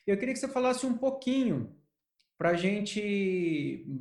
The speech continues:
pra gente conhecer um pouco mais o repertório que toca na banda marcial e na banda sinfônica, que acredito que tenha algumas especificidades, né? E como que se dá essa atuação?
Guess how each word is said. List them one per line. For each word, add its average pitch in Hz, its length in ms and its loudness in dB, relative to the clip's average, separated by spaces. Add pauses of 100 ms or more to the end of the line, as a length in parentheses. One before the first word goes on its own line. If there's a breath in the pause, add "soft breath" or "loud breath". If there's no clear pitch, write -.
(260)
pra 165 160 2
gente 196 300 0
conhecer 214 460 -4
um 208 120 -2
pouco 214 320 0
mais 202 320 2
o 180 60 0
repertório 185 840 2
que 165 100 -8
toca 151 840 0 (280 soft breath)
na 170 160 2
banda 170 320 4
marcial 160 880 0
e 220 160 2
na 180 120 2
banda 160 360 0
sinfônica, 190 880 -2
que 156 160 -8
acredito 156 600 -4
que 147 100 -8
tenha 147 600 -4
algumas 147 580 -6
especificidades, 143 1400 -10
né? 160 220 -8
E 196 120 -6
como 269 280 -2
que 277 140 -8
se 269 200 -10
dá 240 120 -2
essa 240 220 -6
atuação? 208 720 -6